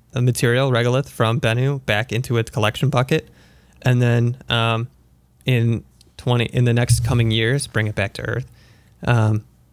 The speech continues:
I'm pumped about that. I love sample collect missions. Uh, so that's another one I'm really excited for. Twenty twenty is also, again, as we mentioned before, another big year for rocket development. All that development that we're really excited about in twenty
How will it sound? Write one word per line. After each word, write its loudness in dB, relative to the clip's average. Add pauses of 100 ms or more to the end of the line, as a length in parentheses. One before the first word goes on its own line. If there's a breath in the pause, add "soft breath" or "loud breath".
(640)
I'm 0
pumped -2
about 0
that. 2
I 2
love 2
sample -2
collect -2
missions. -4 (580)
Uh, 0
so -4
that's -2 (120)
another 2
one -4
I'm -6
really 0
excited -4
for. 0 (560)
Twenty 2
twenty 2
is 2
also, 0 (240)
again, 2
as 2
we 2
mentioned 0
before, 0
another 2
big 0 (300)
year 2 (280)
for -2
rocket 2
development. 0 (220 loud breath)
All 4
that 2
development 2
that 2
we're 2
really 2
excited 0
about 4
in 0
twenty -2